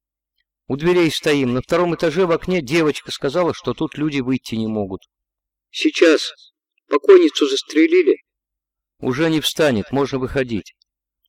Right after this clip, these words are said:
«Сейчас. Серёга, напарник, что-то не отзывается».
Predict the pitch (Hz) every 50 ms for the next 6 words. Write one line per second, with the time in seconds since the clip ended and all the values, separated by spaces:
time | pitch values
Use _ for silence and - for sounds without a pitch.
0 | _ _ _ - - - 151 - - 170 160 135 - - - - _ _ _ _
1 | _ _ _ _ _ - - 170 165 185 202 175 147 139 135 147 143 - 185 175
2 | 151 139 117 - - - 135 127 135 123 123 123 120 113 120 131 135 135 127 110
3 | 95 - - - - -